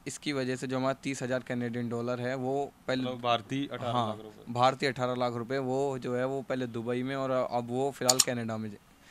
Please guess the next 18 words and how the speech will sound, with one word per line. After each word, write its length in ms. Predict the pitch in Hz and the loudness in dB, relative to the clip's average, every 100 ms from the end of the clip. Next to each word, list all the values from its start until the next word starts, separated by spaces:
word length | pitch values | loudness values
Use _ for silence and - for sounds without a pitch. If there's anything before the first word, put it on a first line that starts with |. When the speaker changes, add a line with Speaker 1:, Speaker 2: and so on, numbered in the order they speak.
| - - | -20 -2
Speaker 1:
कनाडा 340 | 127 123 113 107 | 0 2 0 -2
में 160 | 104 | -4
है। 140 | 101 113 - - - - - | -6 2 4 4 0 -14 -2
और 120 | 139 | 0
इसकी 420 | 139 - 156 160 | 0 0 2 2
जानकारी 680 | 123 131 131 127 135 135 139 | 2 2 2 4 4 4 -2
जो 160 | 127 120 | -4 -4
थी 320 | 131 135 127 - - - 139 | -4 -4 -8 -14 -20 -10 0
ये 240 | 135 143 | 2 6
सेमिनार 600 | - - 139 135 139 139 | 6 6 4 2 4 4
होने 220 | 131 127 | 4 0
से 120 | 127 | -2
दो 160 | 127 127 | -2 0
दिन 140 | 127 | 0
पहले 280 | 131 123 120 | 0 0 2
ही 60 | 127 | 0
मिली 240 | 123 120 | 2 4
थी। 260 | 113 127 | 2 0